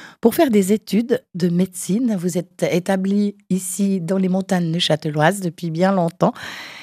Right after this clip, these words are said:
Et on va parler surtout de votre livre, le second roman que vous avez sorti et qui s'intitule « Pendez-le haut et court ».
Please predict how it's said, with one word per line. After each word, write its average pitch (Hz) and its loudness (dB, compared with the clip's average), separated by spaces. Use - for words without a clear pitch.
Et 277 10
on 294 6
va 294 0
parler 226 0
surtout 233 0
de 202 4
votre 202 2
livre, 196 2
le 196 6
second 269 4
roman 220 2
que 226 -8
vous 185 0
avez 190 2
sorti 202 4
et 214 2
qui 381 4
s'intitule « 269 2
Pendez-le 220 4
haut 285 4
et 156 0
court ». 151 2